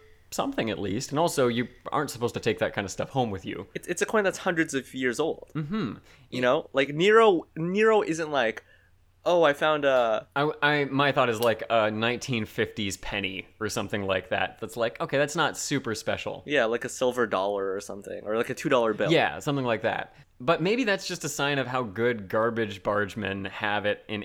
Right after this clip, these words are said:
Speaker 1: Italy. It's like, "Oh, that's not worth very much. Twenty K at most at an auction. You know, like, that's, that's barely anything. That's not even a down payment on my Lambo."
Speaker 2: I, d-, I don't know what Captain Guzman thought telling them about this zombie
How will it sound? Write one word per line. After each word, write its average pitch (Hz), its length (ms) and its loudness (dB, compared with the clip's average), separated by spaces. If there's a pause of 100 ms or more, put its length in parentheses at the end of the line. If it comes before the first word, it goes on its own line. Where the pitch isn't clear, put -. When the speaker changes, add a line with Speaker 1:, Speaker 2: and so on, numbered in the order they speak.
Speaker 1:
Italy. 127 380 -2
It's 127 100 -4
like, 139 160 -2
"Oh, 156 140 2
that's 156 160 0
not 135 100 0
worth 117 160 0
very 110 140 -2
much. 101 240 -4
Twenty 139 260 -4
K 110 260 2
at 95 120 -2
most 98 400 -2 (260)
at 101 240 0
an 104 100 -4
auction. 98 560 -2
You 104 120 -6
know, 101 160 0
like, 98 180 0
that's, 107 320 -2
that's 113 160 -2
barely 101 340 -2
anything. 95 460 -8 (840)
That's 143 160 -2
not 151 160 4
even 123 140 2
a 113 60 0
down 113 360 0
payment 110 340 -2
on 104 100 0
my 101 120 2
Lambo." 101 520 0
Speaker 2:
I, 175 60 2
d-, 196 120 2
I 190 60 4
don't 254 140 4
know 320 120 0
what 170 440 0
Captain 151 400 -2
Guzman 127 360 0
thought - 420 2
telling 120 200 2
them 117 160 4
about 110 160 4
this 104 140 0
zombie 101 760 0